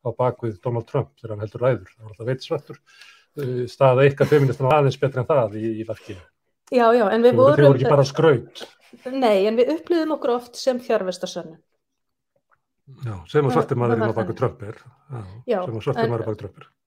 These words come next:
Speaker 2: Já, en það var svona kannski aðeins mildari útgáfa og, og, já. En,
Speaker 1: Já.
Speaker 2: en jú, jú, það má vissulega alveg, hérna, alveg taka þann pól, sko.
Speaker 1: Já, áður en ég
Speaker 2: En
Speaker 1: fer með þig aftur í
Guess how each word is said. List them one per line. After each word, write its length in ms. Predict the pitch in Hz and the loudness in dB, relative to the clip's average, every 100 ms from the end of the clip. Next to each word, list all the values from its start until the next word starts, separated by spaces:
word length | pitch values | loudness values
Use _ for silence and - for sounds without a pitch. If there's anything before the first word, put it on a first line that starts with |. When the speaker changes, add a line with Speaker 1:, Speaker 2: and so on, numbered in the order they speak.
| _ _ _ _ | _ _ _ _
Speaker 2:
Já, 140 | 233 | -10
en 380 | 185 - _ 220 | -10 -16 _ -6
það 60 | 226 | -6
var 60 | |
svona 200 | 220 269 254 | -6 -8 -6
kannski 240 | 262 254 | -6 -4
aðeins 240 | 247 233 | -6 -4
mildari 360 | 247 233 240 214 | -6 -4 -4 -6
útgáfa 340 | 196 196 190 190 | -6 -6 -6 -6
og, 160 | 202 - | -6 -10
og, 160 | - - | -12 -8
já. 120 | 214 180 - - - | -6 -6 -10 -20 -6
En, 120 | 247 240 | -2 0
Speaker 1:
Já. 40 | 247 | 0
Speaker 2:
en 160 | 247 247 | 0 0
jú, 80 | 294 | 2
jú, 140 | 269 | 2
það 120 | 262 254 | 2 -2
má 80 | 254 | -2
vissulega 480 | 269 - 254 226 214 202 | -2 -2 0 2 2 2
alveg, 400 | 233 214 196 - _ - | 0 0 -2 -4 _ -12
hérna, 380 | 214 208 202 175 185 233 - - 233 262 269 247 | -10 -8 -8 -10 -14 -20 -20 -20 -20 -20 -20 -12
alveg 400 | 254 247 226 214 - 240 - 233 240 233 - _ - | -6 -4 -4 -4 -8 -18 -18 -20 -18 -20 -20 _ -8
taka 220 | 240 220 | -6 -2
þann 160 | 226 202 | -2 0
pól, 180 | 214 180 | -2 -2
sko. 260 | - - - _ _ _ - - - - | -6 -18 -20 _ _ _ -20 -20 -20 -20
Speaker 1:
Já, 80 | - | -16
áður 320 | 95 110 135 | -10 2 6
en 60 | 254 | 8
ég 80 | 262 | 8
Speaker 2:
En 100 | - | 8
Speaker 1:
fer 160 | 165 | 6
með 220 | 160 170 160 | 6 4 4
þig 160 | 160 | 4
aftur 240 | 160 147 | 4 4
í 100 | 160 | 2